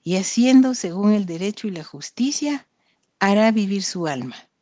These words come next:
Porque miró y se apartó de todas sus transgresiones que había cometido, de cierto vivirá,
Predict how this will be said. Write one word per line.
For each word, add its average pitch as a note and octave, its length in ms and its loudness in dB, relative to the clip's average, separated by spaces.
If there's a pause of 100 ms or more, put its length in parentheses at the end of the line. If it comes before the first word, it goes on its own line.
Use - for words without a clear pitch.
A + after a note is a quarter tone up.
(960)
Porque E3+ 400 2
miró A#3 320 6
y C4+ 100 -6
se B3 140 -6
apartó G#3+ 580 -6
de G#3 140 -6
todas A#3+ 460 -2
sus - 220 -6
transgresiones F3+ 880 0
que - 140 -14
había F#3+ 300 -6
cometido, A3+ 800 -4 (580)
de G#3 240 0
cierto B3 580 0
vivirá, G#3 640 -4